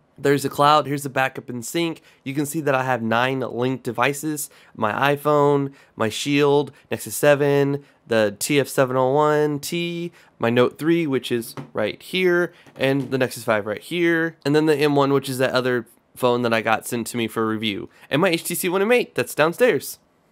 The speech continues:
So all those devices, if I type in something on this device or any of those devices, it's going to auto-suggest it on here, and I won't have to type it in manually each and every time. I don't really want to get email updates. I don't know.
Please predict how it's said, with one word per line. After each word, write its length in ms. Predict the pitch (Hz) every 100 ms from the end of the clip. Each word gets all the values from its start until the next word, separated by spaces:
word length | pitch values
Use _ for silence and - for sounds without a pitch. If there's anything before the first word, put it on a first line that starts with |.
| _ _ _ _ _ _
So 140 | - -
all 180 | 180
those 180 | 214 220
devices, 580 | 190 202 190 147 135 - _
if 120 | - 123
I 80 |
type 280 | 110 156 180
in 120 | 190
something 400 | 175 180 185 170 - 131
on 280 | 120 117 -
this 200 | 185 -
device 360 | 175 160 156
or 100 | -
any 160 | 165 185
of 80 | 160
those 200 | 190 165
devices, 540 | 139 135 135 131 - - - -
it's 160 | 143
going 160 | 170 165
to 160 | 151 139
auto-suggest 640 | 156 147 - 135 139 -
it 60 |
on 120 | 123 117
here, 360 | 208 170 151 - -
and 140 | - 139
I 60 |
won't 140 | 160 165
have 80 | 160
to 80 |
type 200 | 143 147
it 60 | 139
in 100 | 147
manually 340 | 190 214 156
each 260 | 120 139 -
and 80 | 143
every 200 | 117 139
time. 380 | 190 151 98 - _ _ _ _ -
I 120 | 151
don't 280 | - 233 254
really 140 | 233
want 120 | 214
to 60 | 185
get 80 | 170
email 300 | 147 131 113
updates. 560 | - 101 - - - _ _ _ _ _ -
I 40 |
don't 80 | 151
know. 200 | 131